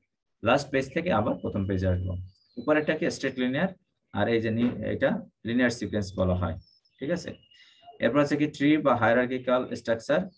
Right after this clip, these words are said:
একটি ওয়েবসাইটে খুব সহজে তথ্য উপস্থাপন করার জন্য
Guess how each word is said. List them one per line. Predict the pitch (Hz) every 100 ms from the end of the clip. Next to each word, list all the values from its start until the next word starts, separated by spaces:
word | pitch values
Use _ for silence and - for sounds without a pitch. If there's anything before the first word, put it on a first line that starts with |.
| _ - - -
একটি | 127 135 - 160
ওয়েবসাইটে | 143 135 - 151 147 151
খুব | 151 147
সহজে | - 131 151 160
তথ্য | 175 127 - 143
উপস্থাপন | 123 123 131 143
করার | 143 143 143
জন্য | 147 151 175